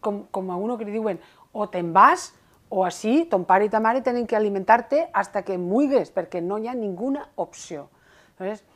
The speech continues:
esta senyora no aixafa terra. I, efectivament, eh, jo directament no, però Juanjo, el meu, la meua parella, de les tres filles,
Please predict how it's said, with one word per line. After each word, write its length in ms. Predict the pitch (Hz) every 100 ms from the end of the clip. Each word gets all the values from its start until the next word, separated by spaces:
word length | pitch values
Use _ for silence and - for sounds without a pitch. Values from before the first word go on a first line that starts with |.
| _ _
esta 220 | 185 - 202
senyora 340 | 208 196 196
no 80 | 175
aixafa 240 | 156 156
terra. 220 | 143 139 135
I, 80 |
efectivament, 640 | 165 - - 208 180 190 185 _ _ _ _
eh, 360 | - 170 160 - -
jo 160 | 190
directament 520 | 208 196 196 175 165 160
no, 140 | 220 _ _ _ _ _
però 400 | 170 160 151 147 _ -
Juanjo, 320 | 175 170 208
el 100 | 185
meu, 240 | 170 160 156 185 _ -
la 400 | 170 170 185 165
meua 180 | 165 175
parella, 420 | 175 170 170 214 _ _ _ 180
de 200 | 165 175
les 180 | 165 -
tres 240 | 214 214
filles, 340 | - 214 254